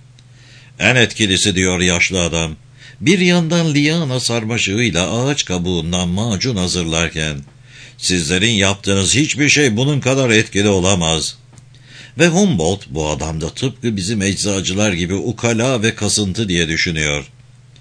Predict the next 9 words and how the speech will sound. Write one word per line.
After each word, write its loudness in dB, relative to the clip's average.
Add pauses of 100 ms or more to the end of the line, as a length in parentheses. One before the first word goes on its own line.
(500)
İhtiyar, 2
"Sizler 2
kara 2
tozu 0
icat 2
ettiniz," 0
diye 2
konuşmasını -4
sürdürürken, 0